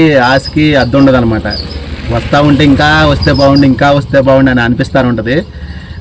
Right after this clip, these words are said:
దా-, అంతా దేవుడు తెలుసు, ఎవరికి ఎంత ఇవ్వాలా, ఎలా ఇవ్వాలో తెలుసు.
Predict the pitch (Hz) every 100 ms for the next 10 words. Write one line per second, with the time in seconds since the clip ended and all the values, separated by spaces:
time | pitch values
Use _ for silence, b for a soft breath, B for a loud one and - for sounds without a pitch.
0 | - 120 123 123 143 131 127 131 123 123
1 | 117 123 117 120 123 117 123 120 117 117
2 | 113 - 117 117 113 113 113 113 113